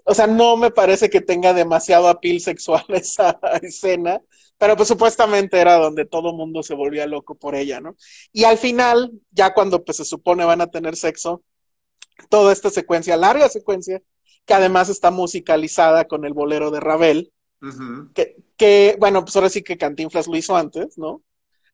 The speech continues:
Speaker 1: Pero, este, tengo entendido que desde entonces,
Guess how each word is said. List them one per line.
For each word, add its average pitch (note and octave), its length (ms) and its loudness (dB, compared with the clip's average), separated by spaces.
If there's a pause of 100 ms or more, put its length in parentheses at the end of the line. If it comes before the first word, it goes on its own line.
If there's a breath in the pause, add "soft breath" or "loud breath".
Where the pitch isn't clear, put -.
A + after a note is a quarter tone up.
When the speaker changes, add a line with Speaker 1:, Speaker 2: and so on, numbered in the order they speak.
(160)
Speaker 1:
Pero, F#3+ 680 4
este, D3+ 880 0
tengo F#3+ 240 2
entendido F#3 420 2
que F#3 100 2
desde D#3 240 -2
entonces, F3+ 760 -2